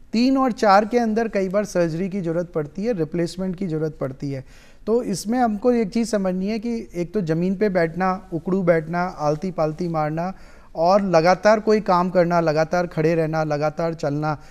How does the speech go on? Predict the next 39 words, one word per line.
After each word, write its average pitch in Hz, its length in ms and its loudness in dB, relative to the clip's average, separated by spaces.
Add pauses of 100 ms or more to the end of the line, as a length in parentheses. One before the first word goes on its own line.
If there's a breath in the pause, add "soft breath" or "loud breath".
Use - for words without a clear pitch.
(180 soft breath)
ये 190 200 0
हमें, 214 260 0
अ, 262 100 -8 (320)
नहीं 165 460 0
करना 165 280 2
चाहिए। 160 400 -4 (320 loud breath)
इसकी 190 280 -2
वजह 175 240 2
से 208 180 -2
हमें 190 340 -2 (320 loud breath)
ये 185 160 0
घुटनों 165 360 0
के 202 80 4
अंदर 202 280 4
गैप 156 380 4
कम 185 140 4
हो 185 120 0
जाता 170 240 0
है 220 100 0
या 220 160 0
घुटनों 156 380 -4
की 190 120 -4
जो 196 120 -4
कुशन 190 400 -2
होता 180 300 -2
है 185 100 0
या 185 120 -2
कार्टिलेज 180 560 0
होती 165 280 -4
है 180 220 0 (300 loud breath)
या 175 140 4
उसकी 185 260 -2
गद्दी 151 300 2
होती 190 220 -2
है 277 60 -4
वो 294 140 -4
घिस 175 200 4
जाती 131 380 -4
है। 127 160 -10